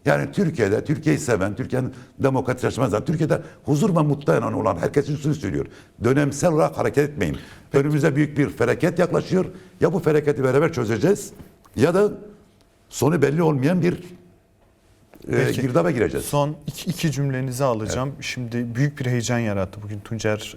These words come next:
Speaker 2: e,
Speaker 1: Evet.
Speaker 2: Bakra'nın açıklaması da, işte gelen mesajlar, yorumlar, analizler bu yönde. E, bu yıl işte on beş Şubat'ın da yirmi altıncı yıl dönümü, komploya karşı da, e, büyük bir, e,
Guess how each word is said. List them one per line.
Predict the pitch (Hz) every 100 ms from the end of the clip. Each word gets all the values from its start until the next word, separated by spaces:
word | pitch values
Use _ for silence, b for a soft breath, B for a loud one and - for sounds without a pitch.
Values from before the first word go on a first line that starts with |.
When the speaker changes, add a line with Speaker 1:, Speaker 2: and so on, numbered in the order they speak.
| -
Speaker 2:
e, |
Speaker 1:
Evet. | 104
Speaker 2:
Bakra'nın | 104 80 107 101
açıklaması | 98 95 - 104 101 98 - 110
da, | 123 120
işte | - -
gelen | 107 107 110
mesajlar, | 107 101 - 101 104 104
yorumlar, | 104 101 104 101 107
analizler | 101 113 104 117 113
bu | 117
yönde. | 104 101 147 165 B B B B -
E, | 131 123 120 117 110 - - - 113 113
bu | 151
yıl | 135 131
işte | 117 -
on | 120 123
beş | 127
Şubat'ın | - - 110 107 127 120
da | 123 117
yirmi | 123 110 110
altıncı | 104 - 120 117
yıl | 120 104
dönümü, | 98 95 95 135 147 B B B B
komploya | - 123 107 107 104
karşı | - 98 -
da, | 104 95 -
e, | 113 101
büyük | 104 98 -
bir, | 104 -
e, | -